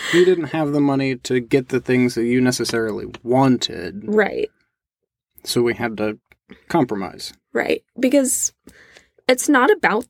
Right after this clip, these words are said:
Speaker 2: the expensive products when it comes to self-care. It's not about going on expensive trips, getting massages, spending a bunch of money on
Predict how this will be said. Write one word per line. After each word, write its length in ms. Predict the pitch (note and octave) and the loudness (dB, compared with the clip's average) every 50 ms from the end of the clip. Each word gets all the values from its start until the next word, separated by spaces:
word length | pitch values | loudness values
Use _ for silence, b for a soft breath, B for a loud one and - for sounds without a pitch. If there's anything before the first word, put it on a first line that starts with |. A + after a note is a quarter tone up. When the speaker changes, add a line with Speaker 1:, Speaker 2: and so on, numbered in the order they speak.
| _ | _
Speaker 2:
the 100 | - G#3 | -4 -4
expensive 480 | - - - - A3 G3+ G#3 - G#3+ - | -4 -4 -4 -4 -4 -2 -2 -4 -6 -6
products 600 | - - G2+ - A2 - - - - - - - _ _ _ | -6 -6 -6 -4 -6 -8 -10 -12 -12 -12 -12 -16 _ _ _
when 120 | - A3+ | 0 0
it 80 | G3+ - | 0 0
comes 260 | - G#3+ F#3+ F#3+ F#3+ - | -2 -2 -2 -2 -4 -6
to 80 | - | -6
self-care. 580 | - - G3+ G3 - - - - - - - - - | -6 -6 -8 -8 -8 -10 -8 -8 -8 -8 -8 -2 0
It's 200 | A3+ A#3 - - | 0 0 0 0
not 360 | A3+ A#3+ B3 A#3+ B3 B3+ - | 0 2 2 2 2 2 0
about 500 | C#4+ C4 - - G3 F#3 F#3 F#3 - - | -2 -4 -2 0 0 0 0 -2 -2 -2
going 340 | - F#3+ F#3 F#3 F#3+ G3 G3+ | 0 0 2 2 2 2 0
on 120 | G3 F#3+ G3 | 0 0 -2
expensive 580 | G3 - - - - F3 F3 F3+ - F#3+ F#3 - | -2 -4 -6 -6 -6 -6 -4 -4 -6 -6 -6 -8
trips, 540 | - - - F#3 F3 F3 F#3 - - - - | -8 -4 -2 -2 -2 -2 -2 -4 -6 -6 0
getting 380 | - A3+ A3+ A#3 A3+ A#3 A3+ | 2 2 4 4 2 0 0
massages, 840 | A3 A#3+ - - - - - E3 E3+ F3 F3 F3+ - F3+ F3 F3 F#3 | -2 -2 -2 -4 -4 -4 -4 -2 -2 -4 -4 -4 -4 -4 -4 -4 -4
spending 420 | - - - - G#3 A3 A3+ A#3+ | -6 -4 -2 0 0 2 2 2
a 40 | A#3+ | 2
bunch 240 | A3+ A3+ A#3 B3 - | 0 -2 -2 -2 -4
of 80 | A#3 A#3 | -4 -4
money 520 | G#3 G3 F3+ F3 F3+ F3+ F3 F3 F3+ - | -4 -4 -4 -4 -4 -4 -4 -6 -6 -8
on 460 | - - G3+ A3 F#3+ G3 G3+ G#3 - | -6 -6 -4 -2 -2 -2 -4 -6 -8